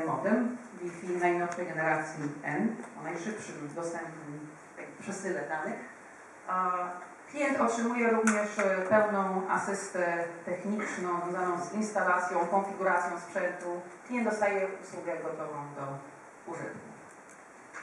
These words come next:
Neostrada Fiber dostępna jest, e, tak jakby oddzielnie, sotek,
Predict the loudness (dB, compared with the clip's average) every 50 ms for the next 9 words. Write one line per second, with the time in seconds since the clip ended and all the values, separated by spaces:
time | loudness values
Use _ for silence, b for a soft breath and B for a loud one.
0 | -12 -14 -16 -16 -14 -2 4 4 4 6 10 10 10 12 12 10 8 6 4 4
1 | 4 4 4 4 4 4 2 0 -2 -6 -10 -12 -14 -14 -16 -18 -18 -8 -2 -2
2 | 0 2 4 4 4 4 4 2 2 2 2 0 -2 -4 -4 -4 -4 -4 -4 -4
3 | -6 -8 -10 -12 -14 -14 -12 -10 -10 -10 -6 -4 -2 -2 -2 -2 0 0 0 0
4 | 0 -2 -4 -4 -4 -4 -4 2 4 4 4 4